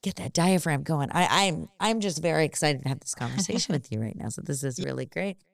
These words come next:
Speaker 1: So anyway, so
Speaker 2: I
Speaker 1: then, so
Speaker 2: know.
Speaker 1: that's how you became, you were like, "Wow, I'm
Speaker 2: Yep.
Speaker 1: into all this woo-woo stuff. This is my jam.
Speaker 2: Yep.
Speaker 1: Like, I wanna help people."
Speaker 2: Yep. Yeah,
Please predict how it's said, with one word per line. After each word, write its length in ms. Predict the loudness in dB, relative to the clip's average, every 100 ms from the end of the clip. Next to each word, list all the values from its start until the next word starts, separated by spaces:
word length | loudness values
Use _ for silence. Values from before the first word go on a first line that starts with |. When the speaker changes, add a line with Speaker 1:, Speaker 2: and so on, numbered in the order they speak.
| -14
Speaker 1:
So 260 | 2 6 8
anyway, 340 | 8 4 4
so 160 | 6 4
Speaker 2:
I 60 | 6 4 4
Speaker 1:
then, 60 | 6
so 140 | 6 6
Speaker 2:
know. 60 |
Speaker 1:
that's 260 | 6 6 4
how 140 | 2
you 480 | 2 2 2 4 2 -4 -2
became, 440 | -2 0 0 0
you 220 | 0 2
were 120 | 4 4
like, 220 | 4 2
"Wow, 220 | 6 8
I'm 160 | 6 4
Speaker 2:
Yep. 140 | 2
Speaker 1:
into 160 | 4 6
all 160 | 6
this 220 | 6 2 2
woo-woo 340 | 2 2 2
stuff. 300 | 2 2 2
This 280 | 0 2 2
is 120 | 2
my 160 | 4 4
jam. 580 | 4 4 4 4 2 -2
Speaker 2:
Yep. 80 | 0
Speaker 1:
Like, 320 | 4 4 4
I 180 | 2 4
wanna 180 | 6 6
help 240 | 6 4
people." 180 | 4 4
Speaker 2:
Yep. 220 | 4 2 0 4
Yeah, 260 | 6 6